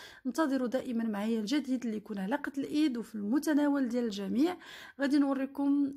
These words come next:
آه، صدور الدجاج كيفاش جاو من الداخل طايبين مزيان، وكيبقاو محافظين على ديك القرمشه، والمذاق ديالهم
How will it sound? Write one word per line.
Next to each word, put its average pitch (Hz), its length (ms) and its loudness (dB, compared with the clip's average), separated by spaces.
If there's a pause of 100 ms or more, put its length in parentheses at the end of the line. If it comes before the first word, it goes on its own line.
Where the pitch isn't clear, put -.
آه، 220 560 -4
صدور 277 400 -2
الدجاج 220 520 0
كيفاش 208 340 -6
جاو 202 200 -4
من 285 180 2
الداخل 233 380 -2
طايبين 202 480 -2
مزيان، 262 720 2
وكيبقاو 214 1120 -6
محافظين 277 480 2
على 269 200 2
ديك 262 160 -2
القرمشه، 262 680 0 (380)
والمذاق 262 460 2
ديالهم 254 600 4